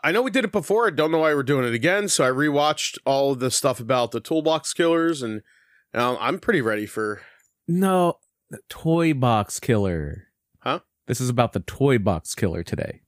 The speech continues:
Speaker 2: Not the Toolbox Killers. Not, I, I forget their names now.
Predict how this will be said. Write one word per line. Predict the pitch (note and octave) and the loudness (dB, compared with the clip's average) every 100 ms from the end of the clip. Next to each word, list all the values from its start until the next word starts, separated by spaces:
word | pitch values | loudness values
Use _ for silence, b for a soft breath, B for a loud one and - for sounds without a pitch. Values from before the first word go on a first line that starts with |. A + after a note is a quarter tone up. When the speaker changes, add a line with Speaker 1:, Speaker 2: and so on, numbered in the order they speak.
| _ _ _ _ _ | _ _ _ _ _
Speaker 2:
Not | G#2+ A#2+ | -2 0
the | C#3+ | 0
Toolbox | D3 C#3 B2 A#2 - | 2 2 2 0 -2
Killers. | B2 F#2 F#2 - - _ _ _ _ _ _ - | -2 0 -6 -14 -20 _ _ _ _ _ _ -2
Not, | A2+ A#2 G#2 _ - | 2 2 0 _ -6
I, | F#2+ G2 | -4 -4
I | |
forget | A2 G#2 G2+ | -4 -6 -6
their | F2 | -6
names | E2+ F2 F2+ | -4 -4 -4
now. | E2 F2 | -4 -6